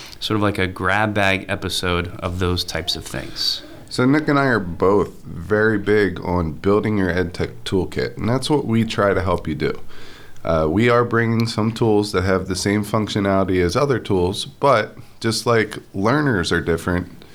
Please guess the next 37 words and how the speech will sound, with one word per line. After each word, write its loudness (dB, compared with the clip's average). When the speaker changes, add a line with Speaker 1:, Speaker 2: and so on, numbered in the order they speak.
Speaker 2:
teachers -2
are 2
different -2
in 0
the 2
way 4
that 2
they 2
work 0
with -2
ed -2
tech -8
tools. -8
Some 2
of 4
'em, 0
uh, 4
are 2
intimidating, 2
so -2
they 2
don't 0
wanna 0
use 0
those. -4
Some 0
of 2
'em 0
are 0
too -2
simplistic, -2
so 0
they 0
don't 0
wanna 0
use 0
those. -6